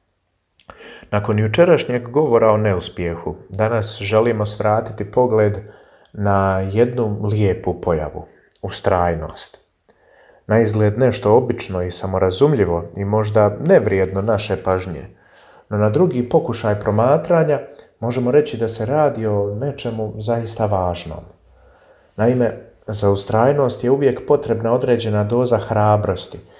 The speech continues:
jer se radi o nečemu što je dio moga života i pred njim imam zacrtan neki cilj kojeg ne mogu ostvariti preko noći,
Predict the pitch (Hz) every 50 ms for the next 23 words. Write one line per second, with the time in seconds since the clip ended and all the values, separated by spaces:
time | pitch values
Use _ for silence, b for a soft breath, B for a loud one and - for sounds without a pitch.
0 | B B B B - 90 85 - - 95 92 110 123 127 120 101 104 98 98 110
1 | 143 131 - - 113 110 107 107 104 - - 104 101 101 113 139 151 143 123 117
2 | 117 110 104 101 95 90 85 92 90 85 87 82 - - 76 - b b b b
3 | b b b b b b b b - - - - - 104 110 117 135 135 131 120
4 | 107 107 110 120 120 110 101 101 95 - 110 107 104 - - 104 - - 104 95
5 | 95 92 98 107 104 104 - 98 90 - - - - 120 131 139 139 123 - 90
6 | B B B B B B - - 104 98 92 95 95 101 107 120 131 127 131 131
7 | 127 - - - 135 139 139 135 131 - - - - - 110 104 - 98 87 85
8 | 82 82 - - 92 - - _